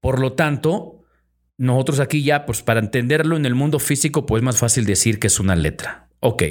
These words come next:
ahora, ¿qué sucede con estas letras? Bueno, pues estas letras se han convertido en muchas cosas a lo largo del, de la humanidad y ya, pues, les decimos el abecedario.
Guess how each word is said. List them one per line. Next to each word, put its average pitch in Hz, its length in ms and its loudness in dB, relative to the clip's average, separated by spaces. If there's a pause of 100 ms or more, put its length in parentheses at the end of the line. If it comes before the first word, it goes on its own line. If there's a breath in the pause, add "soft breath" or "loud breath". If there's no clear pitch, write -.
ahora, 107 320 0
¿qué 220 140 2
sucede 156 460 2
con 110 180 -2
estas 113 380 0
letras? 131 680 0 (1200 loud breath)
Bueno, 151 320 0
pues 143 140 0
estas 160 160 -2
letras 143 340 0
se 135 80 2
han 113 80 0
convertido 113 580 2
en 107 60 2
muchas 104 400 2
cosas 120 340 2
a 92 80 2
lo 85 100 2
largo 101 360 2
del, 98 340 0
de 104 100 2
la 101 120 2
humanidad 120 800 0 (1200 soft breath)
y 147 640 0
ya, 120 460 0
pues, 110 180 0
les 107 160 2
decimos 107 480 2
el 101 140 2
abecedario. 101 880 0